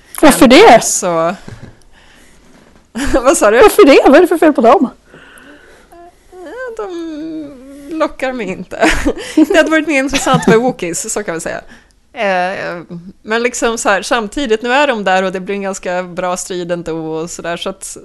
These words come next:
Speaker 2: så att på något sätt har jag köpt det så pass mycket. Eh, men, eh, det finns i och för sig en grej som jag aldrig riktigt känner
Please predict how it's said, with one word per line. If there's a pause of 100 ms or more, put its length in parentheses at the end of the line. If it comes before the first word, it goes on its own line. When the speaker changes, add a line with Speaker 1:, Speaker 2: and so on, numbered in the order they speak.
(100)
Speaker 2:
så
att
på
något
sätt
har
jag
köpt (260)
det
så
pass
mycket. (1200)
Eh, (580)
men,
eh, (1500)
det
finns
i
och
för
sig
en
grej
som
jag
aldrig
riktigt
känner